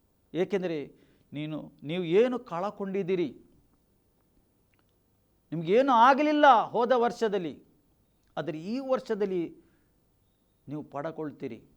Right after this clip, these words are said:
ನೀವು ಪಡಕೊಳ್ತೀರಿ. ಏನು ಆಗಲಿಲ್ಲ ಆ ವರ್ಷದಲ್ಲಿ, ನಿಮಗೆ ಏನು ಸಿಗಲಿಲ್ಲ, ಈ ವರ್ಷದಲ್ಲಿ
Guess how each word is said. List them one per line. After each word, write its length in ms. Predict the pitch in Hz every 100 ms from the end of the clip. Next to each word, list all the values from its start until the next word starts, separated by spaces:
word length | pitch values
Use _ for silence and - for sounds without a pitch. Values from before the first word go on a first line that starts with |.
| _ _ _ _ _ _ _ _ _ _ _ _ _ _ _ _ _ _ _ -
ನೀವು 120 | 147
ಪಡಕೊಳ್ತೀರಿ. 760 | 147 160 190 185 170 - 143 143
ಏನು 320 | 180 180 - 143
ಆಗಲಿಲ್ಲ 460 | 208 233 240 185
ಆ 100 | 160
ವರ್ಷದಲ್ಲಿ, 500 | 170 170 185 160 156
ನಿಮಗೆ 260 | 143 127 - _ _
ಏನು 220 | 147 170 165
ಸಿಗಲಿಲ್ಲ, 960 | _ - 202 196 269 254 190 98 - _ _ _ _ _ _ _ _ _ _ _ _ _ 127
ಈ 120 | 165
ವರ್ಷದಲ್ಲಿ 720 | 165 165 160 143 143 135 131